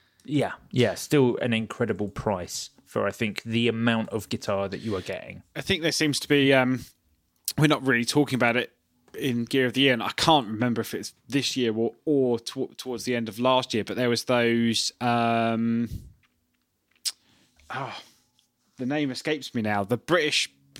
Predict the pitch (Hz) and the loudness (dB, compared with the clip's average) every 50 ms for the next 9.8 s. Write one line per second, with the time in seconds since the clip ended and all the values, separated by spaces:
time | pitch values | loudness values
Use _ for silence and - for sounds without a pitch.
0 | - _ - - 139 131 123 120 110 113 107 127 147 165 160 151 - - 147 135 | -20 _ 0 2 4 4 4 2 0 -2 0 2 4 4 4 2 2 0 -2 -2
1 | - - - 127 123 127 120 - - _ _ _ _ - 123 131 147 143 127 135 | -2 0 0 2 2 2 0 -2 -6 _ _ _ _ -8 -4 -2 -2 0 0 0
2 | 135 110 - - 117 - 135 123 123 123 123 120 113 - - - _ _ _ _ | -2 -2 -2 -6 -4 -2 0 2 2 2 2 2 0 -4 -6 -6 _ _ _ _
3 | _ _ _ - - 139 131 135 135 127 - 139 127 123 - _ - 143 127 - | _ _ _ -6 -4 -2 0 0 -2 -2 -2 -2 -2 -2 -2 _ -8 -8 -8 -6
4 | - - 139 127 123 - 135 123 123 127 - - - _ _ - - - - - | -6 -4 -4 -4 -2 -2 0 0 0 0 -2 -6 -14 _ _ -20 -20 -20 -20 -20
5 | - - - _ _ _ _ - - - 147 135 120 123 - - 131 - - 131 | -20 -20 -20 _ _ _ _ -12 -6 -4 -4 -4 -4 -6 -6 -8 -8 -6 -4 -4
6 | 123 - - - - _ _ _ _ _ _ _ - 143 139 - - 156 143 - | -4 -4 -6 -14 -20 _ _ _ _ _ _ _ -20 -20 -18 -18 -18 -20 -20 -18
7 | - 143 - - - 127 123 127 127 127 123 117 104 - _ - 135 127 113 - | -18 -18 -18 -16 -14 -12 -10 -10 -8 -8 -8 -8 -10 -10 _ -4 -4 -4 -2 0
8 | 143 131 117 - - 139 147 120 110 110 135 175 190 - - 98 - - - - | -2 -2 -2 -2 -2 -2 -2 -2 0 2 2 2 2 0 -2 -6 -6 -6 -8 -8
9 | 98 95 95 98 135 143 - - 127 139 147 147 147 147 143 135 | -8 -6 -4 -4 -4 -4 -6 -8 -6 -4 -2 0 2 2 2 0